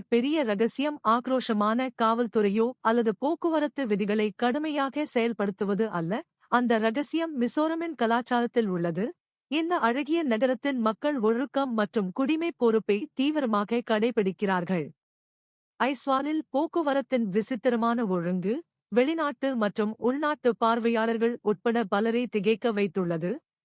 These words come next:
அவர்கள் இந்தியாவிலும் உலகெங்கிலும் உள்ள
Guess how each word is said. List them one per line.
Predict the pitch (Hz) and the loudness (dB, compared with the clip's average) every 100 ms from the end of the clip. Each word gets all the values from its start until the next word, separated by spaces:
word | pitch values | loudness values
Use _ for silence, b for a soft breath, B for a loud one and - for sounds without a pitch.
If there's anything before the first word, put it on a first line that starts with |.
| - | 0
அவர்கள் | 233 262 269 277 | 2 2 -2 -4
இந்தியாவிலும் | 240 294 330 320 285 269 285 262 | -4 0 0 0 0 -2 -4 -2
உலகெங்கிலும் | 226 254 247 247 262 269 220 | 0 0 0 -2 -2 -2 -2
உள்ள | 220 | 0